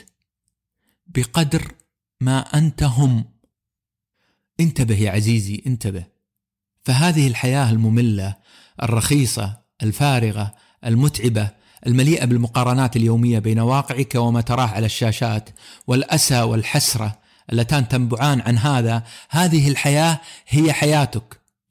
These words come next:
وليست هي الحياة. لكن لأنك لا تملك الوعي الكافي، فأنت تظن أن حياتك هي الحياة التي يعيشها الجميع. أنت لا تعرف الفرق بين الذات والموضوع، بين نفسك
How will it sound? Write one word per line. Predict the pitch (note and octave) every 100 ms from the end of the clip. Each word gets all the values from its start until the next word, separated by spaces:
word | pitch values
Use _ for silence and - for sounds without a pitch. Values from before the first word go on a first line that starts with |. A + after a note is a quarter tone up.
| _ _ -
وليست | A2+ B2 D#3 D3+ F3 F3+ -
هي | C3 D3
الحياة. | D3+ - D#3+ B2+ F#2+ - _ _ _ _ _ _ _ _ _ _ _ - B2+
لكن | B2 B2
لأنك | B2+ B2 D#3 D3+ B2+
لا | A#2+
تملك | A#2 C#3+ B2+ A2+
الوعي | A2 A2+ A2+
الكافي، | A2 - A#2 G2+ G2
فأنت | - A#2 A#2
تظن | A#2 A#2 D#3 D#3 - A#2
أن | A#2
حياتك | A#2 A#2 B2+ D3 - A#2 A#2 B2 - _ _ _
هي | B2 C3+
الحياة | A#2+ - B2 C#3+
التي | C3 A#2 B2
يعيشها | G2 A#2+ A2+ G#2+
الجميع. | A2 A2+ A2 G2+ _ _ _ _ _ _ -
أنت | B2 D3
لا | F3+
تعرف | F3+ C#3 C3+ A#2+
الفرق | A#2 D3 B2 A2+
بين | G#2 A2
الذات | A2+ G#2+ A#2 A#2 A#2 - - - _ _ _ _ _ _ -
والموضوع، | A2+ A2 A2 A2 G#2+ A2+ F#2 - _ _ _ _ _ A2+
بين | A2 A2 A2+
نفسك | B2 - A#2 A2+ -